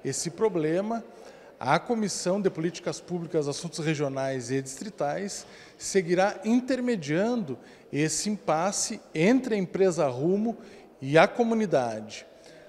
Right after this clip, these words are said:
para que esse termo de ajuste de conduta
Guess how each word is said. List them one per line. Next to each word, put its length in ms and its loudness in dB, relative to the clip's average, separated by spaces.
para 360 4
que 300 -4
esse 260 0
termo 440 6
de 100 4
ajuste 300 0
de 80 2
conduta 680 -6